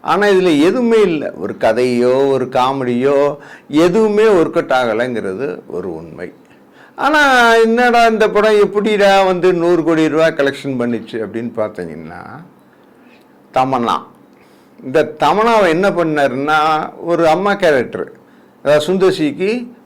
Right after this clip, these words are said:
சிஸ்டரா வந்து நடிக்க வச்சுட்டு, ஒரு பையனுக்கு அம்மாவை வச்சுட்டு, புருஷன் கரைஞ்சு ஏத்துருவான், அந்த அம்மா சூசைட் பண்ணிக்கிறது, அப்படி இப்படி மாதிரி சிவ-, சேலைகளை கட்டிட்டு ஒரு ஃபேமிலி கேலா தான் வந்துட்டு இருப்பாங்க படம் முழுக்க. படத்தை முடிச்சிட்டாரு. சரி, முடிச்சுட்டு, "இப்ப என்னடா தமன்னாவுக்கு நம்ம போட்டிருக்கோம்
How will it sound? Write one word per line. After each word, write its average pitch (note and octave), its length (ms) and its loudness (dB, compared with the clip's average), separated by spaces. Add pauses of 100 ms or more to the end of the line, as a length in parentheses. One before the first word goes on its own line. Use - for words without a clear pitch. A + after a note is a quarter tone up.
(320)
சிஸ்டரா G#3 440 2
வந்து D3+ 160 2
நடிக்க C#3 320 0
வச்சுட்டு, E3+ 500 -6 (320)
ஒரு E3+ 300 0
பையனுக்கு E3 420 0
அம்மாவை C3+ 460 0
வச்சுட்டு, C#3 160 -10
புருஷன் D#3+ 360 -4
கரைஞ்சு C3+ 240 0
ஏத்துருவான், C3 320 -2
அந்த D3 160 -2
அம்மா C#3 200 -4
சூசைட் C3 420 -8
பண்ணிக்கிறது, B2+ 260 -8
அப்படி C#3+ 240 -2
இப்படி C#3 220 -4
மாதிரி D#3+ 400 -2 (320)
சிவ-, F3+ 260 2
சேலைகளை E3+ 560 4
கட்டிட்டு D3 380 0
ஒரு F#3 240 2
ஃபேமிலி F3 360 2
கேலா D3+ 280 2
தான் D3 220 -2
வந்துட்டு C3 220 -2
இருப்பாங்க A#2+ 220 -4
படம் C3 300 0
முழுக்க. A2+ 420 -4 (680)
படத்தை D#3 380 -4
முடிச்சிட்டாரு. C3+ 480 -2 (720)
சரி, C#3+ 280 0
முடிச்சுட்டு, D3 440 -6
"இப்ப C3+ 180 -4
என்னடா D3+ 300 0
தமன்னாவுக்கு D3 600 -2
நம்ம A#2+ 300 -4
போட்டிருக்கோம் C#3 480 -6